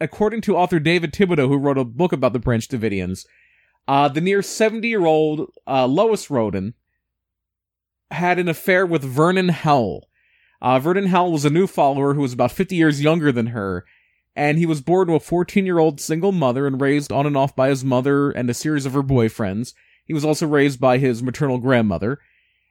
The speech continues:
And he struggled in school. He dropped out of the eleventh grade.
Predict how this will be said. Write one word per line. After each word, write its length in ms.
And 220
he 140
struggled 400
in 100
school. 260
He 60
dropped 300
out 120
of 40
the 60
eleventh 360
grade. 540